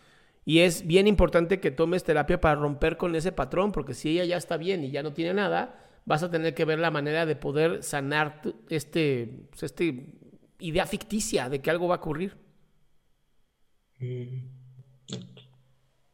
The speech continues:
Speaker 2: Eh, ok, bueno, este, también te podría comentar la otra, así de rápido, nada más como para que me digas si también, o sea,
Speaker 1: Dale.
Speaker 2: si también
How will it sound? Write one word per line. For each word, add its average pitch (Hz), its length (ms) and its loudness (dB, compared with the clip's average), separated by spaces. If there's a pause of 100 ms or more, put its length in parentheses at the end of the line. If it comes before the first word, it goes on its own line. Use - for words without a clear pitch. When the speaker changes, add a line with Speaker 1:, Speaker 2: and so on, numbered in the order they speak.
(140)
Speaker 2:
Eh, 127 340 0 (460)
ok, - 120 -16 (320)
bueno, 139 280 4
este, 120 340 -4
también 160 280 6
te 185 80 8
podría 175 240 10
comentar 156 300 12
la 160 100 12
otra, 165 240 10
así 131 260 2
de 143 120 12
rápido, 143 320 6
nada 131 140 4
más 131 140 -2
como 110 240 0
para 107 180 0
que 113 60 -10
me 113 80 2
digas 123 240 4
si 123 100 -10
también, 113 800 0
o 104 100 -4
sea, 92 400 -4
Speaker 1:
Dale. 170 240 4
Speaker 2:
si 104 120 4
también 107 540 0